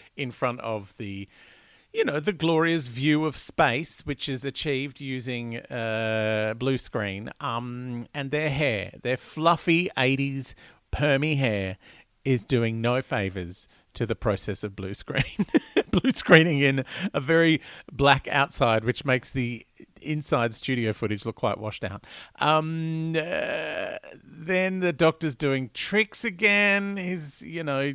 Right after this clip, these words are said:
he's pulling his leaf out and showing it to Mel. And I'm like, "He's definitely regenerating into the Seventh Doctor."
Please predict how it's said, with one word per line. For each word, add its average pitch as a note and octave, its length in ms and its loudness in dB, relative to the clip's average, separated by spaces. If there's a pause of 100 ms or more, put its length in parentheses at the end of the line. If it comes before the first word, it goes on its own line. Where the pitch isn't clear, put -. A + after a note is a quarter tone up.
he's C3+ 280 -8 (180)
pulling F3 320 -2
his C3 160 -6
leaf D3 340 -2
out D#3 200 0
and C#3 100 -10
showing C#3+ 320 -2
it C3+ 120 -8
to C3 100 -6
Mel. D3 560 2
And C#3+ 120 -4
I'm C3+ 120 -4
like, C3+ 240 -2 (260)
"He's - 260 -4
definitely D3+ 540 0
regenerating A2+ 720 -2
into A2 380 -6
the G#2+ 100 -4
Seventh G2+ 380 -4
Doctor." - 360 -4